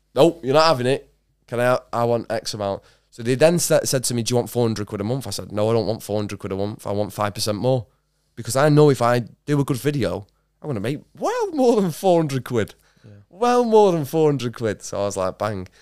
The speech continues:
Speaker 2: You val-, you valued your own work then, bro. You understood your value and
Speaker 1: No,
Speaker 2: then you knew your
Speaker 1: what,
Speaker 2: results.
Speaker 1: what I was saying to the brands though was, "I'm that good.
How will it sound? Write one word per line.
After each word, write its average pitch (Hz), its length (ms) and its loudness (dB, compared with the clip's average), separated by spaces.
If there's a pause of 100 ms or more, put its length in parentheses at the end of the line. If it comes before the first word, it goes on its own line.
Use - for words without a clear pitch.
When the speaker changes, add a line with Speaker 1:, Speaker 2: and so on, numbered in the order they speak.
(280)
Speaker 2:
You 139 100 -12
val-, 143 260 0
you 123 180 -8
valued 143 400 -4
your 123 140 -2
own 127 180 -4
work 147 300 -8
then, 104 200 -8
bro. 120 220 -6 (280)
You 135 120 -8
understood 131 420 -6
your 113 80 -6
value 117 440 0
and 117 120 0
Speaker 1:
No, 170 140 8
Speaker 2:
then 139 140 2
you 123 80 -2
knew 135 100 0
your 131 160 -2
Speaker 1:
what, 117 40 -6
Speaker 2:
results. 151 360 2
Speaker 1:
what 147 180 6
I - 40 4
was 127 200 0
saying 131 320 0
to 120 80 -10
the 110 100 -4
brands 127 380 0
though 98 160 0
was, 98 260 -4 (340)
"I'm 175 180 4
that 160 180 4
good. 143 320 4